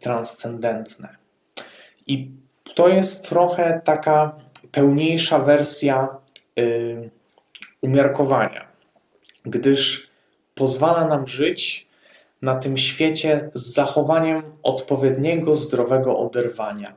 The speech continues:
ale już właśnie nie do, tylko do tych takich podstawowych przyjemności.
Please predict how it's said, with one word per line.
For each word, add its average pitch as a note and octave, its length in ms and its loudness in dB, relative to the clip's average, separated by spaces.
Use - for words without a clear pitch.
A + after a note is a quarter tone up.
ale B2+ 220 2
już C3+ 200 2
właśnie C3 400 -2
nie C#3+ 200 0
do, D3 160 2
tylko E3 480 -2
do D3 140 2
tych D3 220 -4
takich - 360 -8
podstawowych C3 840 0
przyjemności. - 1000 -8